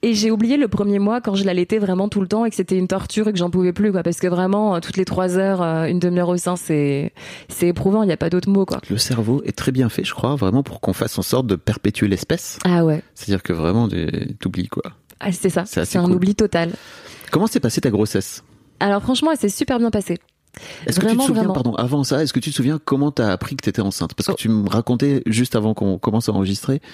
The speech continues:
Speaker 2: que t'as eu un peu de mal à, à ovuler, c'est ça ?
Speaker 1: Ouais, c'est ça.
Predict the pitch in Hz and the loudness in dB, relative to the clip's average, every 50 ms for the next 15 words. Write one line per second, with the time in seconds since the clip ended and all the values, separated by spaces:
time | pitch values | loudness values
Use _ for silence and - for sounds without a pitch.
0 | - - - _ - 107 104 - 101 92 98 92 95 95 - - - 127 127 123 | -20 -20 -12 _ -2 -2 0 0 0 2 2 2 0 0 0 0 0 2 2 2
1 | 117 - 117 117 117 113 123 127 131 120 101 95 92 87 90 90 - - - - | 2 2 2 2 2 2 2 2 2 2 2 2 2 0 -2 -2 -4 -8 -16 -20
2 | - - - - - _ _ 90 90 - 127 120 120 131 135 160 208 - 117 - | -20 -20 -20 -20 -20 _ _ -4 0 0 0 2 2 2 2 2 0 0 -2 -2
3 | - 185 190 - - - 220 208 233 - - 220 - 240 - 220 208 | -4 -6 -8 -12 -6 -2 0 0 0 0 -4 -4 -4 -2 0 0 -2